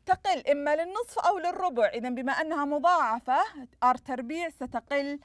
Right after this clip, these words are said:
للربع. عند زيادة المسافة بين المصدر الضوئي والسطح لثلاثة أمثال، إذا أزدناها ثلاثة أمثال، آر ثري،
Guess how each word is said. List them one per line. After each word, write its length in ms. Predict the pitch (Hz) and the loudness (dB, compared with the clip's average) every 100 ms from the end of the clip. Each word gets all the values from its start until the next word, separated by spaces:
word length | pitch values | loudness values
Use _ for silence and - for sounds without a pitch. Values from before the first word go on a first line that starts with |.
| _ _ _ | _ _ _
للربع. 1000 | 240 254 254 254 - 262 247 277 233 156 - _ _ _ _ _ _ _ _ _ _ - | -8 -6 -4 -4 0 0 2 -2 -2 -6 -8 _ _ _ _ _ _ _ _ _ _ -6
عند 240 | 285 311 320 | -4 -2 -4
زيادة 480 | 320 359 415 415 - | 0 2 2 2 -4
المسافة 920 | 359 320 320 370 392 247 - 208 233 | -2 -2 -2 0 2 2 0 -4 -4
بين 320 | 196 247 262 277 | -4 -4 -2 -4
المصدر 520 | 285 359 - 330 330 | -4 -4 2 4 4
الضوئي 400 | 240 311 320 311 | 4 2 2 -4
والسطح 500 | 285 269 339 339 - | -4 -4 -6 -6 -8
لثلاثة 720 | 254 269 254 285 349 381 440 - - | -6 -2 0 4 4 4 -2 -8 -6
أمثال، 600 | 294 254 285 269 196 160 | -6 -4 0 2 2 0
إذا 420 | 226 208 254 349 - _ _ _ | -6 -4 -4 -6 -14 _ _ _
أزدناها 760 | - 233 254 220 262 302 339 359 | -6 -4 -4 -4 -4 -2 -2 -4
ثلاثة 640 | - 226 226 254 277 339 - 349 | -2 0 2 2 0 -4 -4 -8
أمثال، 580 | 359 415 381 233 - | -6 -2 2 0 0
آر 280 | 240 202 180 - - | 2 2 0 -6 -8
ثري، 420 | 294 277 370 190 | -6 -6 -8 -12